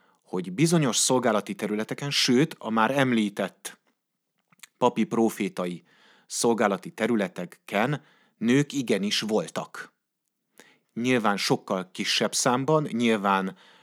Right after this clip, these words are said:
sokkal több férfi volt, tehát arányaiban elenyésző mennyiségű, de voltak. És hogyha mindezt rávetítjük a mai huszonegyedik századunkra, kivonjuk belőle azokat a kulturális jellegeket, amelyek miatt elutasításra került az Új Szövetség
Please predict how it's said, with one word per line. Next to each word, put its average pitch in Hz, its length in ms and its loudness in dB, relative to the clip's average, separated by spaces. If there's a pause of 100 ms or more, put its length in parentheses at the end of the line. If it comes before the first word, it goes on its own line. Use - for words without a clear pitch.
sokkal 117 420 0
több 98 140 -4
férfi 110 360 -2
volt, 123 200 2
tehát 92 180 -4
arányaiban 98 800 0 (580)
elenyésző 113 600 0
mennyiségű, 135 480 -4
de 123 140 0
voltak. 113 680 -2 (560)
És - 140 -6
hogyha 135 220 -2
mindezt 156 440 2
rávetítjük 120 1000 2
a 113 140 -2
mai 107 220 -4
huszonegyedik 107 760 -2
századunkra, 101 1120 -2 (1200)
kivonjuk 143 560 4
belőle 120 320 6
azokat 120 360 0
a 117 40 -2
kulturális 117 840 4
jellegeket, 101 560 -2
amelyek 104 420 -4
miatt 110 260 -2
elutasításra 110 920 0
került 101 320 -4
az 95 120 -6
Új 107 100 -4
Szövetség 101 680 -4